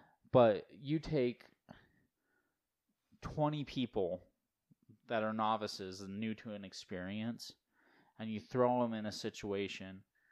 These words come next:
You're not really throwing 'em in a situation, but they're in this situation, right? And the climbing community here, uh, I'm a, I'm assuming it is like it is anywhere else. Uh, like when I was in California,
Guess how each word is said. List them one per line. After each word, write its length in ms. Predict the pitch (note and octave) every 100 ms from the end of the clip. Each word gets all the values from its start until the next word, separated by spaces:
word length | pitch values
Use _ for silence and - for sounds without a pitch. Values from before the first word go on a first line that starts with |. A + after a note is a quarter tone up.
| _ _
You're 120 | C#3+
not 160 | D#3+ C3+
really 180 | B2+ A2
throwing 420 | - A#2 G#2+ G#2
'em 140 | G#2
in 80 | G#2
a 60 | G2
situation, 520 | - G#2+ A2 G#2 A2+
but 140 | G#2
they're 140 | - B2
in 160 | C3 B2
this 180 | A2
situation, 680 | - G#2+ - G2 F#2+ - F#2+
right? 300 | F#2 F#2+ G2+ - _ _ _ _ -
And 280 | A#2 A2+ A2 C3
the 80 | B2
climbing 540 | - C#3+ E3 D#3+ C#3 A#2
community 520 | A2 G#2+ G#2 G2+ G2+
here, 480 | - A2 F#2+ G2 F#2+ _ _ _ _
uh, 420 | - G#2+ G2 G2 G2+ - _ _ _ _ _ _ _ _ _ -
I'm 240 | - B2+
a, 140 | A#2+ A2 _ _ _ - _ _ _ _ _
I'm 160 | B2+ A#2
assuming 400 | A2 C3+ B2 A2+
it 100 | G#2
is 240 | G2+ G2+ G#2
like 240 | G2 F#2+
it 80 | G#2
is 220 | G2 G2
anywhere 400 | G2+ G2+ F#2+ G2
else. 520 | B2+ A#2 G#2+ - - -
Uh, 300 | G#2 G2 G2
like 260 | G2+ G2
when 80 | G#2+
I 60 | G#2
was 140 | G2+
in 60 | G2+
California, 720 | - G2 F#2 B2 C3 A2+ G#2